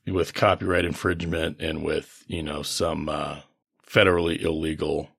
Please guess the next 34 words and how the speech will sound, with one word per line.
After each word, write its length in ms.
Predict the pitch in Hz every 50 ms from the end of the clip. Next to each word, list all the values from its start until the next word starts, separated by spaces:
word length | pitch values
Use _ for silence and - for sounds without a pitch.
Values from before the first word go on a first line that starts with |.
| _ _ _ _ _ _ -
Like, 120 | - 90
if 80 | 90 90
it's 100 | 87 82
bro-, 160 | - - 110 -
I 100 | - 98
guess 200 | 104 110 - -
if 80 | 98
it's 100 | 98 85
brought 240 | - 101 95 87 85
to 60 | -
their 120 | 87 87 85
attention 400 | 80 - 90 85 82 80 82 80
and 140 | 80 80
they, 160 | 78 76 73 73 -
they 140 | - 80 76
don't 260 | - - 90 95 -
remove 300 | 104 101 101 104 107 110
it, 120 | 120 - -
then 140 | 80 78
maybe 240 | 78 80 80 80 80
they'll 140 | 76 - -
be 160 | - - 76
held 180 | - - - 50
liable 340 | - - - - - - 50
for 260 | - - - 50 50
it. 100 | 50 - - _ _ _ _ _ _ _
So 160 | - - 135
here's 240 | 123 185 190 185 156
the 60 | 147
question. 460 | - - - 104 - - - 90 92
What, 240 | 107 135 151 - -
what 260 | 160 143 156 143 - -
is 260 | 151 127 127 117 113
libertarian 1040 | 110 110 123 131 123 120 107 - - - 127 113 101 92 85 80 78 78 - -